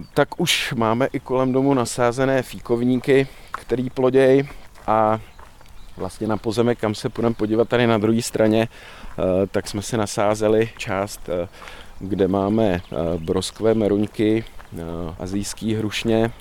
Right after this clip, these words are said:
ale propojím to i s bobulovinama, eh, dříny, rakitníky, eh, máme tam i nějaký políčko levandule, eh, kterou používáme na destilaci a vlastně se snažíme to, eh, postupně,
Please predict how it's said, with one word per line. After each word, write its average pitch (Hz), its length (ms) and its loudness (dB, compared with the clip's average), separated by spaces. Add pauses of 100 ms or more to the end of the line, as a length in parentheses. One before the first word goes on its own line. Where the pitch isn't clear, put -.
ale 101 200 2
propojím 101 480 0
to 107 180 4
i 110 60 6
s 104 80 -4
bobulovinama, 101 880 2
eh, - 340 -16 (680)
dříny, 104 760 2
rakitníky, 101 920 0 (640)
eh, 85 100 -2
máme 92 420 2
tam 101 220 0
i 101 60 2
nějaký 98 440 -4 (200)
políčko 92 460 -4
levandule, 95 640 0 (260)
eh, 107 40 -12 (840)
kterou 92 260 2
používáme 98 600 0
na 104 120 2
destilaci 98 600 -2 (460)
a - 80 -2
vlastně 95 280 0
se 110 140 -6
snažíme 101 480 0
to, 113 300 4 (140)
eh, - 40 -6 (840)
postupně, 107 680 -2